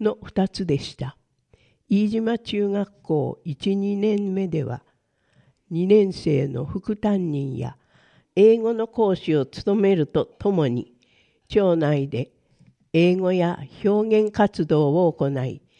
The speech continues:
三年目では教育委員会に在籍し、学校と地域をつなぐ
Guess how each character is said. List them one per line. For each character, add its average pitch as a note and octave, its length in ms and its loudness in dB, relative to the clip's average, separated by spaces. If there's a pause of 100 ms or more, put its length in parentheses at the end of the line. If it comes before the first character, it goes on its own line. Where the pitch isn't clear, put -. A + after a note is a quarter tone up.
(220)
三 G#3 420 0
年 G3+ 240 2
目 F#3 140 2
で D#3 140 2
は B2+ 220 -6 (380)
教 G#3+ 260 4
育 A3 300 -2
委 A3 60 0
員 G3+ 200 -4
会 D#3 300 0
に C3+ 200 -10
在 D3+ 260 -2
籍 - 280 -8
し、 - 340 -8 (380)
学 - 320 -4
校 G3 240 4
と - 480 0 (140)
地 A#3+ 240 0
域 D#3+ 240 0
を C#3 100 4
つ - 200 -4
な E3+ 140 2
ぐ F3 180 0